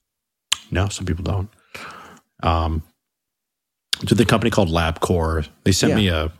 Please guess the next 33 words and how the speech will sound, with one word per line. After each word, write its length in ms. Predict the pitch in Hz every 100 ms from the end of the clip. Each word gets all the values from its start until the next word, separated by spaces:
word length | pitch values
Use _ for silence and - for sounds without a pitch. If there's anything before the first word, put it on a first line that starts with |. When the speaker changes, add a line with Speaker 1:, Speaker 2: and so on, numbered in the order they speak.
| _
Speaker 1:
they 80 | 92
sent 180 | 92 117
me 80 | 101
a 80 |
link 320 | 82 98 98 104
over 160 | 87
text 460 | 82 101 85 - -
saying, 400 | 92 80 80 92
you 60 | 92
know, 80 | 87
"When 140 | 82
you 40 |
get 160 | 78 92
there, 200 | 85 78
click 240 | - 87
on 100 | 78
this 160 | 76 80
to 120 | -
check 240 | 82 - 87
it." 60 |
So 100 | 90
I, 80 | 85 -
I, 220 | 104 - -
I 60 | 92
click 300 | - 151 131
on 160 | 117
it. 160 | 107 101 - - _ _ _ _ _ _ _
It 240 | 98 80 -
says, 240 | 104 87
"Now 160 | 104 104
you're 160 | 101
checked 340 | 92 - 87 -
in. 420 | 87 85 78 78